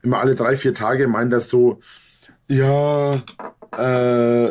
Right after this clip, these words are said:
er hat seine Cappy auf, weil seine Haare so fettig sind. Weil er sie nicht gewaschen hat. Und ich sitz so neben ihm.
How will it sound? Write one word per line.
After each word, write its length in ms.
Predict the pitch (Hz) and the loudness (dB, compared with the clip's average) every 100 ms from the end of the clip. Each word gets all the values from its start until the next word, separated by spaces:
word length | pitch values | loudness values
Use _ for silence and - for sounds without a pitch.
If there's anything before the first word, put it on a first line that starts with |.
| - | -2
er 100 | 113 | -4
hat 100 | 123 | -4
seine 220 | 127 135 123 | -2 -2 -2
Cappy 380 | 143 147 156 | -4 -2 0
auf, 360 | 135 139 139 - 98 | 2 2 0 -4 -4
weil 220 | 117 120 | 0 0
seine 280 | 123 123 117 | 0 -2 0
Haare 240 | 117 127 | 0 0
so 140 | 123 | 0
fettig 420 | 120 113 98 98 - | -2 -4 -6 -8 -6
sind. 300 | 95 87 - _ _ _ _ _ _ | -8 -8 -18 _ _ _ _ _ _
Weil 120 | 101 110 | -6 -4
er 60 | |
sie 100 | 110 | -4
nicht 140 | 110 98 | -6 -4
gewaschen 400 | 110 110 113 98 | -2 -2 -4 -8
hat. 220 | 85 - _ _ _ _ _ _ _ _ _ _ _ _ _ _ _ _ _ _ _ _ _ - | -10 -16 _ _ _ _ _ _ _ _ _ _ _ _ _ _ _ _ _ _ _ _ _ -10
Und 120 | 127 | -4
ich 100 | 143 | -2
sitz 220 | 147 156 185 | -2 -4 -2
so 80 | |
neben 320 | 160 170 156 160 | 0 0 0 -6
ihm. 400 | 175 196 196 | 0 0 0